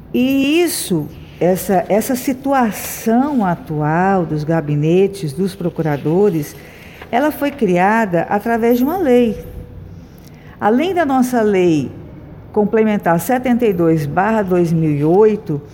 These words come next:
existe também a lei quatorze mil duzentos e oitenta e nove barra dois mil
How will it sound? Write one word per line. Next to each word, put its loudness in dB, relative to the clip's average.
existe 2
também 0
a 2
lei 2
quatorze 0
mil 2
duzentos 2
e 2
oitenta 0
e 2
nove 0
barra 0
dois 0
mil 2